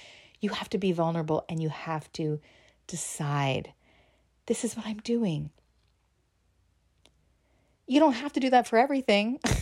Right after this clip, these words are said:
<laughs> right? But when you decide, give yourself that gift give yourself that gift of looking forward. Like,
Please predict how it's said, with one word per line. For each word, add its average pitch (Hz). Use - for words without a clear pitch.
<laughs> -
right? 247
But 240
when 247
you 240
decide, 180
give 254
yourself 226
that 151
gift -
give 277
yourself 240
that -
gift 208
of 156
looking 214
forward. 214
Like, 147